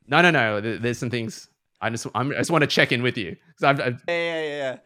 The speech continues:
Speaker 2: yeah. Uh, well, yes, I was, I was just thinking,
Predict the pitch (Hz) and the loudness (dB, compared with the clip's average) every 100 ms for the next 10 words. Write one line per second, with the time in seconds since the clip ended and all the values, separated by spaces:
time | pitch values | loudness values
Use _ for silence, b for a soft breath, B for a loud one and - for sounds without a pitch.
0 | B B 143 139 117 127 165 139 117 - | B B 2 2 2 0 0 0 -2 -4
1 | 143 117 - 131 135 131 - b b b | -4 -4 -4 -4 -4 -6 -16 b b b
2 | - 120 113 - 127 117 117 107 107 | -18 -18 -16 -14 -14 -12 -12 -12 -14